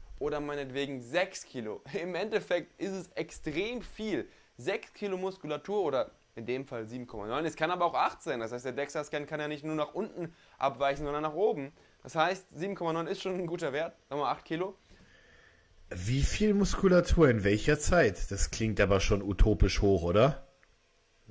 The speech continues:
Speaker 2: Also Leute, das klingt doch jetzt mal wirklich schon utopisch hoch, ne? Ist ja schon sehr viel. Und kein Training war erlaubt.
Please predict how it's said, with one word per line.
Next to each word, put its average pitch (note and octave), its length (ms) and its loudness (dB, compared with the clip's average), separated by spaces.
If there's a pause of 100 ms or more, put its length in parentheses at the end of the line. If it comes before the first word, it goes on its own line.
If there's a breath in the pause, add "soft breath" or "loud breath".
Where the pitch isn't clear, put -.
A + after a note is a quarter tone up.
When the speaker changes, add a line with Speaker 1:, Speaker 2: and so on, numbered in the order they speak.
(160)
Speaker 2:
Also G#2 240 2
Leute, G#2+ 320 8
das G2+ 160 2
klingt A#2 220 4
doch G#2 100 4
jetzt G#2+ 180 2
mal G#2+ 140 6
wirklich A2+ 280 2
schon G#2+ 200 4
utopisch G#2 480 6
hoch, F#2+ 220 4
ne? A#2 240 2 (1080 soft breath)
Ist - 180 4
ja G2+ 100 8
schon G2+ 260 2
sehr F2+ 220 0
viel. E2+ 320 -4 (2750 soft breath)
Und A2 160 -6
kein D3+ 340 10
Training D#3+ 400 10
war A2+ 120 10
erlaubt. G2+ 500 6